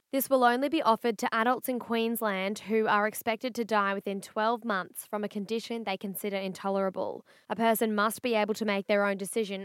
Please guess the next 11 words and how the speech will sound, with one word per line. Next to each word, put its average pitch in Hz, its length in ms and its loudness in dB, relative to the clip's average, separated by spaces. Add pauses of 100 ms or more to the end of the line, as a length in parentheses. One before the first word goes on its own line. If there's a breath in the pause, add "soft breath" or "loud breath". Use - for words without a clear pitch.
at 196 140 -4
the - 80 -10
time 208 400 -2
the 196 80 -6
substance 196 540 -6
is 196 220 -4
administered. 208 720 -6 (100)
And 226 240 0
on 226 80 4
the 214 80 2
coast, 240 560 2